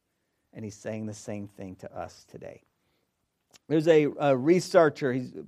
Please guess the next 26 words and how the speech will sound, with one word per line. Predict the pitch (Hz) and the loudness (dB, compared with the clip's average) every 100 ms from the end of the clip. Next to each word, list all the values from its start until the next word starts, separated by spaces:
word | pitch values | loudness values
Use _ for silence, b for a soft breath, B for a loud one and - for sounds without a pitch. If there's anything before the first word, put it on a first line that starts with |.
| _ | _
prolific | 156 135 147 190 - 170 127 | -2 0 4 2 2 -8 -6
researcher | 139 131 - 135 127 143 | -6 -6 -4 -6 -2 -4
and | 131 127 131 | -2 -4 2
really | 160 156 | 4 4
well | 143 151 156 | 4 4 4
respected. | 143 127 - 139 135 - 156 b b b - | 2 -4 -4 -6 -4 -6 -8 b b b -10
His | 131 | -4
name | 151 147 | 0 0
is | 127 | -2
George | 117 156 151 143 135 | 0 2 2 2 -4
Barna. | 139 135 135 98 - _ _ _ _ _ _ _ _ _ _ _ | 2 2 2 -4 -12 _ _ _ _ _ _ _ _ _ _ _
And | - 160 170 | -2 -2 0
in | 156 | -4
two | - 208 | -4 -4
thousand | 202 175 196 190 175 | 0 4 4 2 2
eleven, | 151 165 180 139 135 160 - _ _ _ _ _ _ _ | 4 6 6 4 -4 -8 -16 _ _ _ _ _ _ _
he | 165 190 | -6 -4
presented | 185 175 135 185 180 135 | 2 2 2 0 0 0
research | 151 185 190 - 165 139 - - - | 2 2 0 0 2 2 0 -12 -6
that | 151 143 | -2 0
his, | 151 139 | 0 -2
his | 147 147 | -4 -4
company, | - 175 - 151 | 0 -2 0 -4
Barna | 131 156 160 147 | 2 2 4 0
Research | 143 156 - 135 - | 0 -2 0 -2 -2
Group, | - 135 127 | -8 -4 -4